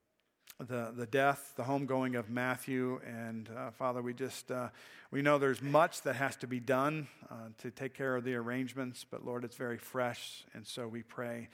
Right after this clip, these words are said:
that your presence would be known in their lives. Thank you that we can come to you. <clears throat> We have the confidence that you are a loving God who desires to hear our praise and our petitions. And so, Father, as we,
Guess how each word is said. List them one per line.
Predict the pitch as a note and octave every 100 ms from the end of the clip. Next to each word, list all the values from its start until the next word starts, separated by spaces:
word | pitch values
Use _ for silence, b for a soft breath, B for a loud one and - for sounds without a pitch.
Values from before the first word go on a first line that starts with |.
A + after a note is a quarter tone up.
| B B B B
that | A#2+ C3+
your |
presence | B2+ C#3 B2+ B2 -
would | B2
be | A2+ A#2
known | A#2 A#2+ A#2 A#2
in | A2+
their | A#2 A2
lives. | A2 G#2+ G#2 -
Thank | C#3+ C#3+ C#3+
you | B2
that | B2+
we | B2+ B2
can | - B2 A#2
come | - B2+ B2+
to | -
you. | A2 -
<clears throat> | F#3+ - _ G3 G#3+ D3+
We | C3+ C3
have | D3
the | C3+
confidence | - - D3+ - A#2+ G#2 - - B B B B B B B
that | B2+
you | C#3+ C3
are | B2
a |
loving | B2 C3+ B2+ B2+
God | A2 G2+ G#2 -
who | B2+ B2+ A#2+ A2+
desires | A#2+ B2 C#3 C#3+ C3+ B2+ A#2
to | A#2
hear | - C#3+ B2+ A2+ - _ _ _ _ _ _ _ - -
our | B2+
praise | A2 - C3+ C3 C3 -
and | A#2+ A#2
our | A2+
petitions. | A2 - - A#2 - A2+ G#2+ A2 - B B B B B -
And | A2+
so, | C3+
Father, | B2 D#3 D3
as | C#3+ C3+ A#2+
we, | C3+ B2+